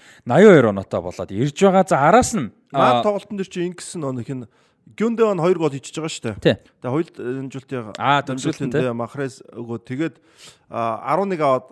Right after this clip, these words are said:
Speaker 2: Хааланд руу энэ Гюндеган харж мараад нэгэд өгөөд тэнд нь Гвардиола нীলээ ууралсан.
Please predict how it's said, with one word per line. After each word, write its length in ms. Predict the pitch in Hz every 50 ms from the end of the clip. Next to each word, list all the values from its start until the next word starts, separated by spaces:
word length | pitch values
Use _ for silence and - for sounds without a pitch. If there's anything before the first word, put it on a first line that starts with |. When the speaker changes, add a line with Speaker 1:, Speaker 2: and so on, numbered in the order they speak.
| - - - -
Speaker 2:
Хааланд 400 | - 160 175 170 - 190 170 143
руу 320 | - 151 151 143 139 131
энэ 140 | 123 120 117 110
Гюндеган 400 | 143 143 135 135 123 120 117 110
харж 320 | 117 120 117 - - 107
мараад 320 | 113 113 110 110 110 _
нэгэд 320 | - 104 - 117 113 107 _ _ _ _ _ _ _
өгөөд 420 | - 135 127 120 127 135 135 131 - - _ _ _ _ _ _
тэнд 160 | - 135 135
нь 160 | - - 156 131
Гвардиола 480 | - 139 139 139 131 165 156 143 135
нীলээ 240 | 120 117 107 - 110
ууралсан. 720 | 110 113 123 135 143 147 131 123 - - - 131 123 131